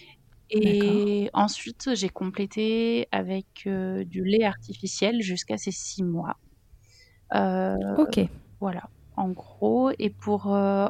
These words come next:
Speaker 1: Ambre, je l'ai allaitée jusqu'à l'âge de quatre ans, donc là, jusqu'au sevrage naturel. Donc, c'est elle qui avait décidé, euh, à ses quatre ans d'arrêter. Et
Speaker 2: Ok.
Speaker 1: on a arrêté là. <laughs>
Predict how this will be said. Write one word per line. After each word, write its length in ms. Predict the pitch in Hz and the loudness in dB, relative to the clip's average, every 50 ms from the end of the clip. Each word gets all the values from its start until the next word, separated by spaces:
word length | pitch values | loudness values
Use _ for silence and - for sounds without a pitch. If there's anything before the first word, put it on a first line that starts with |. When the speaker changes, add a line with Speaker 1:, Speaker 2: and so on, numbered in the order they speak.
| - - | 2 4
Speaker 1:
Ambre, 520 | - 277 302 320 269 240 208 214 208 208 214 | 6 6 8 8 6 4 2 0 0 0 0
je 140 | 190 202 208 | -2 -2 -2
l'ai 200 | 202 196 208 214 | 0 0 0 0
allaitée 460 | 208 208 202 208 202 - - 285 294 | 0 0 0 0 -2 0 0 0 0
jusqu'à 260 | 247 220 214 - - 226 | 0 -2 -4 -4 0 2
l'âge 200 | 226 240 226 196 | 2 2 2 2
de 100 | 202 202 | -2 -4
quatre 380 | - 226 220 226 - - - | -2 -2 -2 -2 -2 0 0
ans, 360 | 240 254 262 277 277 277 277 269 | 2 4 6 6 6 6 4 2
donc 240 | 240 196 185 196 - | 0 -2 -6 -4 -2
là, 120 | 247 254 | 0 0
jusqu'au 500 | 240 226 214 - - 190 190 190 196 196 | 0 0 -4 -4 -4 -2 -2 0 0 -2
sevrage 400 | 190 - 240 226 226 247 240 226 | -2 -2 -2 0 2 2 2 2
naturel. 460 | 226 220 - - 208 190 196 226 247 | 0 0 0 0 0 0 2 2 0
Donc, 160 | 240 214 202 | 0 -2 -4
c'est 160 | - - 214 - | -4 -8 -8 -6
elle 180 | 214 214 220 214 | -4 -4 -4 -4
qui 120 | - 233 | -6 -6
avait 140 | 214 196 185 | -4 -4 -4
décidé, 520 | 185 190 - - 202 180 196 214 214 208 | -4 -6 -8 -8 -8 -4 -4 -4 -2 -4
euh, 40 | 185 - - - - - - - - _ _ - | -6 -8 -12 -20 -20 -20 -20 -20 -20 _ _ -4
à 120 | 214 220 | -2 -2
ses 160 | - - 226 | 0 -2 -4
quatre 400 | - - 220 208 202 - - - | 0 0 0 0 0 -2 -2 0
ans 80 | 220 226 | 2 2
d'arrêter. 680 | 226 214 208 196 190 185 185 175 - - 170 185 247 - _ _ _ - - - _ _ _ _ _ _ _ _ _ - | 2 4 2 2 2 0 -2 -2 -4 -4 -6 -6 -6 -8 _ _ _ -20 -20 -20 _ _ _ _ _ _ _ _ _ -6
Et 420 | 196 185 185 180 175 175 175 180 180 185 196 214 | -4 -2 -2 -2 -2 -2 -2 -4 -4 -4 -2 -2
Speaker 2:
Ok. 220 | 339 381 - - | -2 -2 0 0
Speaker 1:
on 180 | 185 180 190 185 | 0 2 2 0
a 80 | 190 208 | 0 -2
arrêté 380 | 208 190 180 180 - - - | -2 -2 -4 -6 -8 -10 -12
là. 160 | - 202 - - _ _ _ _ _ - | -12 -12 -12 -14 _ _ _ _ _ -8
<laughs> 300 | 208 175 - - 214 202 | -8 -2 2 4 4 4